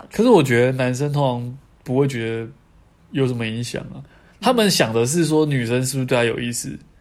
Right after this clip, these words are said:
Speaker 2: 所以你说评估自己，对自己有没有什么影响，我觉得他们一定会说，“哦，没有啊，没差啊，随便，都可以啊。”
Speaker 1: 我觉得那就先不要抱这么大的期望在这个女生身上，因为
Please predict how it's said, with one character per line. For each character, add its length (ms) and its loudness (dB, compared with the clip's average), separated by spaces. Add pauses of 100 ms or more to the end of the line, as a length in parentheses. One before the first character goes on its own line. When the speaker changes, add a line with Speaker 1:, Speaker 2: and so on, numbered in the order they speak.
(360)
Speaker 2:
所 160 4
以 20 0
你 240 0
说 260 2
评 300 -4
估 160 -2
自 140 -2
己， 320 -4
对 260 0
自 80 -4
己 60 0
有 80 0
没 60 -6
有 40 -4
什 100 -6
么 100 -8
影 140 -8
响， 160 -6
我 120 -6
觉 180 -4
得 60 -6
他 80 -8
们 120 -8
一 40 -6
定 100 -8
会 100 -8
说 180 -4
，“哦， 40 -8
没 140 -10
有 120 -8
啊， 120 -10
没 120 -10
差 200 -12
啊， 120 -12
随 140 -18
便， 260 -16
都 80 -12
可 200 -16
以 60 -14
啊。” 120 -16 (680)
Speaker 1:
我 180 -18 (100)
觉 320 -20
得 200 -16 (380)
那 160 -10
就 160 -14
先 240 -14
不 80 -14
要 140 -12
抱 240 -10
这 120 -16
么 140 -12
大 260 -10
的 80 -14
期 220 -20
望 180 -14
在 260 -14
这 160 -16
个 120 -14
女 220 -14
生 180 -16
身 180 -16
上， 220 -20
因 140 -14
为 200 -12